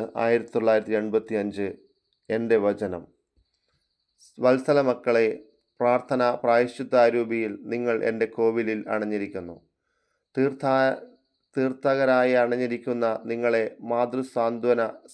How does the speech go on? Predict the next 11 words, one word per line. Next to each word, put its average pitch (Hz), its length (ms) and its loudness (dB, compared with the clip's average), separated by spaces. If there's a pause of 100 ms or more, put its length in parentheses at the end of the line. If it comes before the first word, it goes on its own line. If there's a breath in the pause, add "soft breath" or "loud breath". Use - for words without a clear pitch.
സംതൃപ്തിയാലും 110 1000 -4 (680)
ദൈവപ്രസാദത്താലും 131 1080 2
നിറയ്ക്കുവാൻ 117 580 -2
ഞാൻ 104 180 0
ആഗ്രഹിക്കുന്നു. 98 640 -4 (720)
പുകൾപെറ്റ 143 540 2 (200)
എൻ്റെ 127 240 -2
രൂപത്തിൻ്റെ 127 640 0 (180)
പാതാരവിന്ദങ്ങളിൽ 117 1120 2 (500)
പുത്രനിർവിശേഷിതമായ 131 1300 -2 (180)
സ്നേഹത്തോടെ 113 800 -2